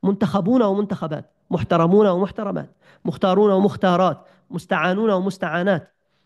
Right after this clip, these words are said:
ألا يقول، ألا نقول مستعان بهم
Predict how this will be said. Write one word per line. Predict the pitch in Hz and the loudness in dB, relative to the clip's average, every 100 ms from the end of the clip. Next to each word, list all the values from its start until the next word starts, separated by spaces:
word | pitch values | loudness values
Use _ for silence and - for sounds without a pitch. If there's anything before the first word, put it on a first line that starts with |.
| _ _ _ _ _ _ _ _ _ _ _ _ _ _ - | _ _ _ _ _ _ _ _ _ _ _ _ _ _ -8
ألا | 160 | -4
يقول، | 165 165 175 - | -2 -2 -4 -2
ألا | 170 160 | -2 -2
نقول | 156 - 170 | -2 -2 -2
مستعان | 147 143 147 160 165 | -4 -6 -6 -4 -4
بهم | 160 165 233 240 | -4 -4 -4 -6